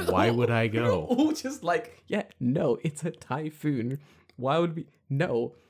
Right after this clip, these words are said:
Speaker 2: It's like, so in our mind, it was akin to someone saying, like, "It's just a volcano."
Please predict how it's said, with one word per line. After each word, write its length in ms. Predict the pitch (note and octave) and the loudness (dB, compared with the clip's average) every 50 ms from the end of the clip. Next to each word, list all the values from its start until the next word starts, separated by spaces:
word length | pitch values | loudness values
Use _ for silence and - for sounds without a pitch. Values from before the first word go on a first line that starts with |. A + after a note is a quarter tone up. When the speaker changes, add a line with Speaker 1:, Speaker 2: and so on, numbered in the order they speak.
| _ _ _ _ _ _ | _ _ _ _ _ _
Speaker 2:
It's 80 | - F3 | -4 -4
like, 140 | F#3+ F3+ - - - | -4 -4 -4 -10 -8
so 160 | - G#3 - - - _ - | -4 -4 -4 -4 -8 _ -4
in 120 | A#3+ B3 - - - | -2 -2 -2 -4 -4
our 240 | - D3 F3 E3+ D3+ | -4 -2 -2 -2 -2
mind, 480 | B2 A#2+ C3+ C#3 B2 G#2 G#2+ G#2+ C3 C3+ _ - | -2 -2 -2 -2 -2 -4 -6 -10 -12 -14 _ -8
it 60 | C#3+ | -6
was 160 | E3+ D#3+ D#3 | -6 -4 -4
akin 340 | D#3+ D#3 - - G3 G3 G3 | -6 -8 -6 -4 -4 -4 -4
to 80 | F3+ D#3+ | -4 -6
someone 280 | - - C#3 C3+ C3 | -8 -6 -6 -6 -6
saying, 360 | B2+ - C3+ C3 B2+ B2+ B2+ B2+ | -6 -4 -4 -4 -2 -2 -2 -2
like, 260 | B2 A#2+ B2 A#2+ - - - - - - | -2 -2 -2 -4 -8 -20 -20 -18 -10 -8
"It's 120 | F4 - | -6 2
just 240 | - A4 F#4+ C4+ - | 4 4 4 4 4
a 40 | G#3 | 4
volcano." 720 | D#3 E3 D3+ D3+ - C4 E4+ F#4+ F4 A3+ F3 D3+ D3 D3 | 6 6 6 6 4 2 2 2 4 4 2 2 0 -4